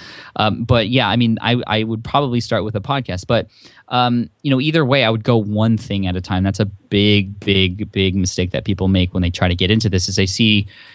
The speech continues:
people who have been doing this for a while do everything and they wanna do everything also. But if you go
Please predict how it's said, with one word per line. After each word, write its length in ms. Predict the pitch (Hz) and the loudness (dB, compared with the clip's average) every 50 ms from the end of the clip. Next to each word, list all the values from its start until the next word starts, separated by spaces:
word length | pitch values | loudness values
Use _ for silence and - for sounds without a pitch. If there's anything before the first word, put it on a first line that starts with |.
| - | -16
people 220 | - - 120 117 113 | -6 -4 0 0 2
who 80 | 95 120 | 2 2
have 100 | 110 92 | 2 2
been 140 | 110 104 95 | 2 0 2
doing 160 | 107 104 104 | 2 4 2
this 100 | 98 90 | 2 0
for 100 | - 90 | 0 -2
a 40 | 92 | 0
while 320 | 98 117 139 156 143 110 | 2 2 2 2 2 0
do 180 | 101 117 101 123 | 0 0 2 2
everything 420 | 165 196 202 - - 101 92 95 | 0 0 -2 -6 -4 -4 -2 0
and 80 | 98 98 | 0 0
they 60 | 92 | 2
wanna 200 | 95 95 92 90 | 2 2 0 0
do 120 | 92 98 | 0 -2
everything 320 | 90 90 90 87 90 87 95 | -2 -2 -4 -6 -6 -2 0
also. 360 | 101 101 95 95 - 78 82 | 0 0 0 -2 -6 -6 -6
But 300 | 87 - 92 87 - - _ _ _ _ - | -2 0 0 0 0 -2 _ _ _ _ -14
if 140 | - - - | -14 -8 -6
you 60 | 104 | 0
go 200 | 101 104 98 - | 2 2 0 0